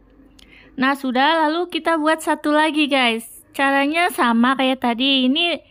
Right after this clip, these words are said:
tapi ini lebih kecil dari yang kedua tadi. Jadi ini yang paling kecil ya guys.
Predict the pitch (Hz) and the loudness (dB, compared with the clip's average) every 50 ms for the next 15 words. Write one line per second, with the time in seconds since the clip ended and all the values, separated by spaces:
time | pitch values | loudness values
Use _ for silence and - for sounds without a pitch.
0 | _ _ - - - _ _ - 262 269 262 - 330 330 320 277 269 294 294 302 | _ _ -20 -20 -20 _ _ -4 -4 -4 -2 -2 -2 -2 0 0 0 0 0 -2
1 | 339 339 339 330 311 254 247 277 277 285 285 - - 285 277 - - - 320 302 | 0 0 0 0 0 0 0 2 0 0 0 -2 -4 -6 -6 -6 -4 -2 0 2
2 | 285 262 254 240 240 233 240 240 240 233 226 226 226 220 220 233 208 214 214 220 | 2 2 2 0 0 0 0 0 0 0 0 -2 -4 -4 -6 -8 -8 -6 -4 -4
3 | 214 214 - 214 214 190 208 208 - - - - _ _ _ _ _ - - _ | -4 -4 -6 -6 -6 -4 -4 -6 -6 -8 -14 -20 _ _ _ _ _ -20 -20 _
4 | _ - _ _ - 247 226 226 247 285 294 311 311 294 294 269 269 254 254 254 | _ -20 _ _ -6 -4 -2 -2 -2 -2 -2 -2 -2 -2 0 0 0 0 2 2
5 | 254 262 262 269 - 302 294 285 269 240 226 220 214 214 220 226 247 - - - | 0 0 -2 -4 -4 -2 0 0 0 0 0 -2 -2 0 -2 -2 -4 -8 -12 -20